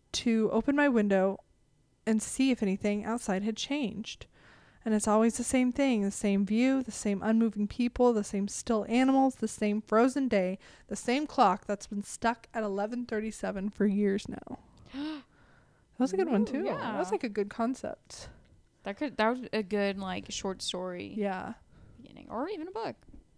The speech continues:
Speaker 2: Um, I'm just gonna scroll and stop.
Speaker 1: Okay.
Speaker 2: "I ordered a hot dog, and I swear the ketchup on it was the best I ever tasted. I asked the vendor what brand it was, and he said,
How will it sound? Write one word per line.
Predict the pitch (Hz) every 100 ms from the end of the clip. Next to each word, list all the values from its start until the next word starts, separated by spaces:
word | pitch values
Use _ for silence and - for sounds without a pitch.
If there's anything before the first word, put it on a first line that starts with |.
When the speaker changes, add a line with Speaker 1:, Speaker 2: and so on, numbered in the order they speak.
| _ _ _ _ _ _ _ _ _ _ _
Speaker 2:
Um, | 214 214 214 208 208 208 208 214 269 - - - _ _ _
I'm | 202
just | 196
gonna | 214
scroll | 214 - 180 202
and | 302 277
stop. | - 175 254 - - 214 -
Speaker 1:
Okay. | 196 269 _ _ _ _ _ _ _ _ - - _ _ _ _ _ _ _
Speaker 2:
"I | 233
ordered | - 233 285 269
a |
hot | 220 202 -
dog, | 185 185
and | 185
I | 185
swear | - - 208
the | 247
ketchup | - 208 226 208
on | 190 185
it | 185
was | 185
the |
best | 180 196 220 190
I |
ever | 180 185
tasted. | - 202 - - - - _
I | 190
asked | 196 233
the | 208
vendor | 202 202 202
what | 190
brand | 190 185 196
it | 196
was, | 185 185 185
and | 190
he | 190
said, | 190 185 180 180